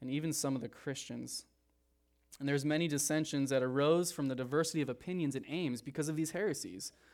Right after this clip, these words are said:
Again, that's why we have so many different sects and different parties within a denomination. But here, Peter used it to refer to the doctrines of the false teacher that would, that they would bring in that would cause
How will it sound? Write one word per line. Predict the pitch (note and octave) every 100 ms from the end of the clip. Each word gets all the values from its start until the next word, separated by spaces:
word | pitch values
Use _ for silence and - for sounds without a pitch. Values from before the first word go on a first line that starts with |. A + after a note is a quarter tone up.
| _
Again, | C#3+ F3 D3
that's | C3+
why | D#3
we | D#3+ E3
have | D3+
so | - E3
many | F3+
different | D#3+ - C#3 - -
sects | - D3+ D#3 -
and | C3+
different | C3+ C#3+ A2 -
parties | - F#3 C3+ B2+ B2+ - _ _ C#3+
within | C3+ - D#3
a | D3+
denomination. | B2+ B2 B2 B2 D3 F#3 - F2 C#3 _ _ _ _ _ _ _ _ _ _ _ _ _ _ _ _
But | F3+ G3 -
here, | - - A3+ A#3 C#3+
Peter | C#3 - G3 G#3
used | D#3+ D#3+ D3+
it | D3+
to | -
refer | C#3+ C#3 D#3 D3
to | D3
the | C3+
doctrines | A#2+ C3+ D#3 D#3+ - E3 D3+ -
of | B2
the | A#2+
false | - A#2+ A#2
teacher | - A#2+ - - - _ _ _ _
that | - B2+
would, | B2 B2
that | A#2+
they | C3
would | B2 A2+
bring | C3+ D3 C3
in | B2 A#2 B2
that | B2 A#2+
would | A#2+
cause | - A#2+ A#2 A#2 A2